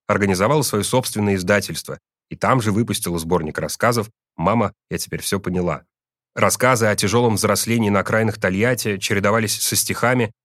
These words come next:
написанными каким-то неврастенически апокалиптическим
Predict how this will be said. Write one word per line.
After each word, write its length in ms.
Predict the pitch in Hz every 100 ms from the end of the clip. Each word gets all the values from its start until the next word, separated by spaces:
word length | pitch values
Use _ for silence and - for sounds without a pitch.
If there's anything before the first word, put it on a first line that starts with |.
| -
написанными 540 | 104 120 110 113 107
каким-то 400 | 101 104 110 104 98 _
неврастенически 920 | 110 107 113 - 110 123 117 110 -
апокалиптическим 1000 | 107 - 117 107 - 120 113 107 - 107